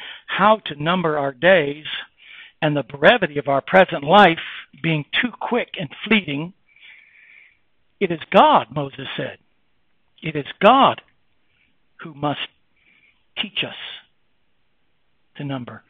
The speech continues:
our days. And yet one might ask, how does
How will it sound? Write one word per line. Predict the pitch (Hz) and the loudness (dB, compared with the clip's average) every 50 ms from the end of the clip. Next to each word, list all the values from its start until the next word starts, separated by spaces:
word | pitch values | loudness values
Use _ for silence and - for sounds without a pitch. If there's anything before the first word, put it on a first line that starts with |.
| _ _ - - _ _ _ _ _ _ _ | _ _ -20 -20 _ _ _ _ _ _ _
our | - - 117 | -16 -16 -16
days. | - - - - - - - - - - _ _ _ _ _ _ _ _ _ _ _ _ _ _ _ _ _ _ _ _ _ _ _ _ _ _ _ _ _ _ _ _ _ _ _ _ _ _ _ _ _ _ _ _ - - - - - - - - - - _ _ _ _ _ | -12 -12 -14 -14 -14 -18 -20 -20 -20 -20 _ _ _ _ _ _ _ _ _ _ _ _ _ _ _ _ _ _ _ _ _ _ _ _ _ _ _ _ _ _ _ _ _ _ _ _ _ _ _ _ _ _ _ _ -20 -20 -20 -20 -20 -20 -20 -20 -20 -20 _ _ _ _ _
And | 156 151 151 151 | -6 -6 0 0
yet | 175 175 - 180 | 0 0 0 -2
one | 170 185 170 | -2 -2 2
might | 160 160 160 | 2 2 4
ask, | 160 165 170 - - - | 4 4 4 2 0 -4
how | - 185 220 247 | -4 -2 -2 -2
does | 277 277 247 | -4 -6 -6